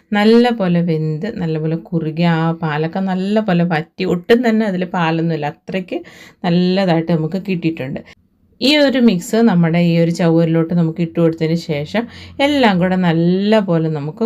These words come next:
കൂട്ടിയിളക്കാം. ഒട്ടും തന്നെ കട്ട പിടിക്കാണ്ട്, ആ, കട്ടിയായിട്ടിരിക്കാതെ നല്ല ലൂസായിട്ട് കിട്ടുന്ന രീതിയിൽ എല്ലാം കൂടെ നമുക്ക് മിക്സ് ചെയ്തിട്ട് വേണം ഇനി ഇതിലേക്ക് മറ്റ് ചേരുവകൾ നമ്മളിതിലേക്ക് ചേർത്ത് കൊടുക്കേണ്ടതായിട്ടുള്ളത്.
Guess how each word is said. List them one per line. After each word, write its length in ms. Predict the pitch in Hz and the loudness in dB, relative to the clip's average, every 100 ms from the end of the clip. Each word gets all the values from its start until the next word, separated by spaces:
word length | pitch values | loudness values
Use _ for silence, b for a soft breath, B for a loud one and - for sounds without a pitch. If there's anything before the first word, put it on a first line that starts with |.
| 233 | -4
കൂട്ടിയിളക്കാം. 800 | - 170 170 175 160 131 - - | -2 0 0 0 -2 -2 -8 -10
ഒട്ടും 320 | - 170 185 180 | -6 -4 0 2
തന്നെ 260 | 165 160 | 2 0
കട്ട 280 | 160 160 - 165 | -4 -8 -6 -6
പിടിക്കാണ്ട്, 640 | 165 151 - 135 135 147 233 B B | -6 -10 -12 -12 -6 -6 -6 B B
ആ, 180 | B 160 | B -4
കട്ടിയായിട്ടിരിക്കാതെ 1160 | 165 165 165 214 202 190 185 185 160 160 143 190 | 0 -2 0 0 2 0 0 -2 -2 -2 -2 -2
നല്ല 240 | 254 180 175 | -2 0 2
ലൂസായിട്ട് 600 | 185 165 170 185 180 170 | 2 2 0 -2 -4 -4
കിട്ടുന്ന 440 | 170 160 151 160 160 | -8 -8 -4 -2 -4
രീതിയിൽ 360 | 143 139 170 | -6 -6 -2
എല്ലാം 280 | 220 214 214 | 0 0 0
കൂടെ 160 | 180 175 | 0 0
നമുക്ക് 300 | 160 156 170 | -2 -4 -4
മിക്സ് 280 | 160 160 - | -4 -6 -2
ചെയ്തിട്ട് 360 | 160 156 156 | 0 0 -2
വേണം 260 | 151 151 190 | -2 -4 -4
ഇനി 180 | 196 196 | -4 -2
ഇതിലേക്ക് 400 | 175 165 156 175 | 0 0 -2 -4
മറ്റ് 300 | 208 202 - | -6 -6 -8
ചേരുവകൾ 420 | - 156 151 156 | -2 0 2 0
നമ്മളിതിലേക്ക് 580 | 156 151 151 147 143 220 | 0 -4 -6 -6 -6 -4
ചേർത്ത് 320 | 233 220 - | 0 0 0
കൊടുക്കേണ്ടതായിട്ടുള്ളത്. 920 | 170 156 160 143 143 143 131 120 120 | -2 -2 -4 -6 -6 -8 -8 -8 -8